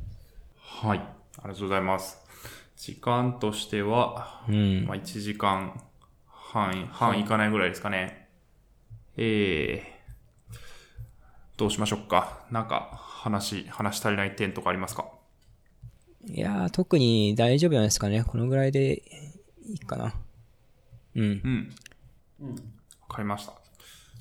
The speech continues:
Speaker 3: 最後になんか告知もしくは宣伝みたいなのあったら。
Speaker 2: そうですね。ちょっと、
Speaker 1: はい。
Speaker 3: はい。
Speaker 2: はい、やらせてください。あの、ウェブエンジニア勉強会の告知させてくださいね。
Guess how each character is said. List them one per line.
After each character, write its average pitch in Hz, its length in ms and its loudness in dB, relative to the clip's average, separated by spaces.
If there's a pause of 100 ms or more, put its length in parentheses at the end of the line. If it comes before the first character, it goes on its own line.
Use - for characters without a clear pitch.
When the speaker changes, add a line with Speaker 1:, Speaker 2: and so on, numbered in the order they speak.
Speaker 3:
最 220 200 -2
後 208 80 0
に 123 200 -2
な 127 60 -4
ん 123 40 -6
か 113 120 -6
告 - 180 -12
知 156 600 2
も - 80 -4
し - 80 -8
く 123 60 -4
は 120 40 -2
宣 131 240 -8
伝 127 220 -4
み 117 80 -4
た 113 80 -8
い - 20 -8
な 101 60 -8
の 101 80 -10
あ 101 140 -12
っ - 20 -14
た 98 60 -14 (480)
ら。 - 60 -12
Speaker 2:
そ 180 200 10
う - 20 12
で 107 60 10
す - 160 4
ね。 117 180 10
ち - 80 6
ょ - 40 10
っ - 20 8
と、 113 160 10
Speaker 1:
は 107 140 0
い。 - 80 -8 (640)
Speaker 3:
は 127 120 -8
い。 - 40 -8
Speaker 2:
は 127 180 12
い、 117 100 8
や 110 80 10
ら 107 80 4
せ 107 120 2
て 107 80 2
く 107 40 8
だ 104 100 10
さ 101 180 6
い。 120 140 -4 (440)
あ 123 100 6
の、 120 240 8
ウ 113 40 6
ェ 117 120 8
ブ 151 120 4
エ 185 120 6
ン 185 60 4
ジ 180 160 4
ニ 175 100 4
ア 170 80 4
勉 165 240 2
強 160 220 4
会 90 460 0
の 90 260 -4
告 - 200 -6
知 92 340 0
さ - 120 -4
せ 95 140 -6
て 92 100 -6
く - 80 -10
だ 90 80 -6
さ 92 160 -6
い - 80 -10
ね。 104 200 -4